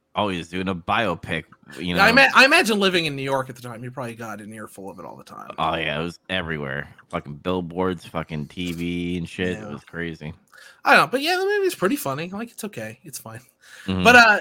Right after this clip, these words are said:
Speaker 2: then I did watch something I was passionate about, 'cause what I was looking for is Clarkson Farm was supposed to come out. It wasn't out yet that day.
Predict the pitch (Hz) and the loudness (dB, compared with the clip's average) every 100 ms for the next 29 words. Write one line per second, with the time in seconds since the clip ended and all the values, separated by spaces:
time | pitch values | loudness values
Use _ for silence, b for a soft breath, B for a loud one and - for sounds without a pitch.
0 | 165 156 294 277 254 196 202 233 220 - | 2 4 6 6 6 2 2 0 0 0
1 | 214 190 156 135 226 285 190 143 156 131 | -4 -4 -6 -4 -4 -6 -6 -8 -8 -10
2 | 127 156 185 214 180 190 320 330 254 202 | -8 -6 0 0 0 -4 -10 -8 -8 -8
3 | 185 151 127 123 123 - 139 - 226 226 | -10 -8 -6 -8 -12 -12 -12 -4 0 0
4 | - 165 131 226 226 175 120 120 123 131 | -2 -10 -6 -2 0 0 -2 -8 -14 -12
5 | 127 - - 120 110 113 139 170 160 151 | -14 -14 -16 -16 -14 -14 -10 -8 -4 -4
6 | 139 - 151 151 - 139 - 143 120 95 | -4 -4 -2 -2 -2 -4 -2 -4 -4 -6